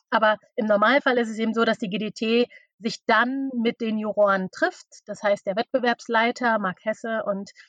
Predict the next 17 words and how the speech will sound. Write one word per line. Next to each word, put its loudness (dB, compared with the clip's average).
ähm, 2
die -10
Juroren, 0
äh, -4
plus -10
mir -2
als -6
raw-Kontrolle -2
oder -2
halt 0
auch -4
noch -4
unsere -4
Geschäftsführerin -8
kommen 0
dann 2
zusammen, 0